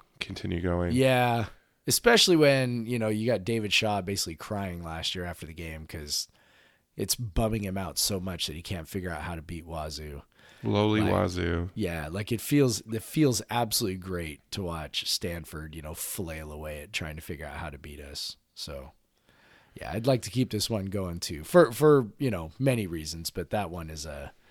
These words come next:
Speaker 2: that one's not primary, but it's definitely, like, you know, it's in the list for sure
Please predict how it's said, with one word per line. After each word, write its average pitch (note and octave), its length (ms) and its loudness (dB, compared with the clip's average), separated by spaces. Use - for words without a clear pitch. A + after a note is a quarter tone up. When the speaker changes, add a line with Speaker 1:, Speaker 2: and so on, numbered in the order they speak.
Speaker 2:
that D#3+ 140 6
one's D3 180 4
not D3 220 6
primary, C#3 560 2
but A#2 160 2
it's A2+ 180 -2
definitely, F#2 640 -4
like, C#2+ 340 -12
you F#2+ 180 -8
know, A1 240 -16
it's B2+ 220 0
in C3+ 160 4
the A2+ 80 0
list F#2 340 -2
for E2+ 160 -8
sure C#2 460 -6